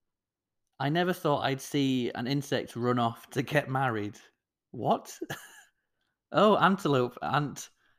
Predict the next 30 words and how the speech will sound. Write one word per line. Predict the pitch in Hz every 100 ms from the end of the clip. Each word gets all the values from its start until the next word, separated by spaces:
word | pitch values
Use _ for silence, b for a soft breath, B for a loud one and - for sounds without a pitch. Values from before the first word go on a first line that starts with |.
| -
elope. | 135 139 139 120 320
Oh, | 392
very | 285 339 311
good. | 320 269 120 - b b
The | 151
highlight | 190 208 185 156
of | 151 147
my | 151
trip | 185 151
to | 147
the | 139
zoo | 127 120
was | 120
seeing | - 135 131
the | -
ant | 156 147 -
elope. | 110 107 101 - -
The | 165
antelope. | 190 - 110 104 - _ _ _ _ -
Never | 175 165
thought | - 117
I'd | 107 107
see | 107 107 107 -
an | 107
insect | 110 - 104 - -
run | 127 123
off | 104 - -
to | -
get | 110 -
married. | 104 98 90